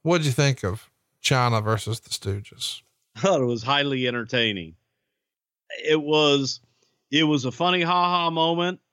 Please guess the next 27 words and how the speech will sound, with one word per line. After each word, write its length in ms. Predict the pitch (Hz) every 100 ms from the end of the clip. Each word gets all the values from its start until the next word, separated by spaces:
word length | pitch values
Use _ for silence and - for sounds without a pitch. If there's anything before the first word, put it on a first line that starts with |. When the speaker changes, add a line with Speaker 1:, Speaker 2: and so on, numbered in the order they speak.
| _
Speaker 2:
and, 640 | 113 127 123 120 117 113 107 _ _ _ _ _ _ -
uh, 580 | 113 101 95 90 82 67 - _
we, 200 | 104 110
we 160 | 117 127
don't 220 | 139 139
do 180 | 131 147
this, 280 | 143 147 147
but 140 | 143
hey, 260 | 135 147 143
you 240 | 139 113
know, 260 | 120 120 127
give 240 | 127 117
credit 360 | 113 147 139 123
to 60 | 123
Vince 280 | 135 135
Russo. 360 | 147 156 - 107
I 100 | 110
thought 220 | 127 127
it 60 | 127
was 120 | 120
highly 360 | 127 135 135 135
entertaining 600 | 135 127 139 147 139 123
and 60 |
very 200 | 117 127
well 220 | 127 131 127
done. 420 | 131 139 95 82 87
The 340 | 104 113 107